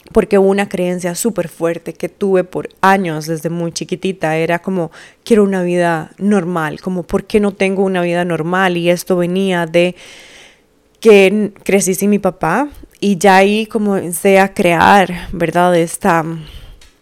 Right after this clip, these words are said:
asociación de que como no tengo la familia tradicional, mamá, papá y la hija y hermanos,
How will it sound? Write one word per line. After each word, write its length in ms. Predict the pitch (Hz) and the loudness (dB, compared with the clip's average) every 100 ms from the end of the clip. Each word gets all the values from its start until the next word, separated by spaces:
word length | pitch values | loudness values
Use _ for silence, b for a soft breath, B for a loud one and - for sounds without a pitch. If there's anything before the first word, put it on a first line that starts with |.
| _ _ _ | _ _ _
asociación 720 | 208 208 185 190 180 196 196 | 0 2 0 -2 -2 0 0
de 100 | 185 | -2
que 140 | 180 170 | -4 -4
como 260 | 185 180 | -4 -4
no 160 | 175 185 | -2 -4
tengo 420 | - 214 208 202 | -2 -2 0 2
la 140 | 202 185 | 0 -2
familia 420 | 185 180 180 165 | -6 -4 -4 -6
tradicional, 880 | - 180 170 170 - 160 170 175 175 | -6 -2 -2 -2 -4 -4 -2 -2 -2
mamá, 480 | 165 165 170 - - | -6 -6 -4 -4 -6
papá 420 | - - 185 - | -6 -2 -2 -2
y 300 | 165 165 170 | -6 -10 -12
la 220 | 180 165 | -8 -4
hija 560 | 170 254 247 175 196 277 B B B B | 0 2 0 0 0 -2 B B B B
y 140 | 202 | 2
hermanos, 960 | 170 175 196 285 285 190 202 233 - | 4 2 0 2 2 2 0 -4 -12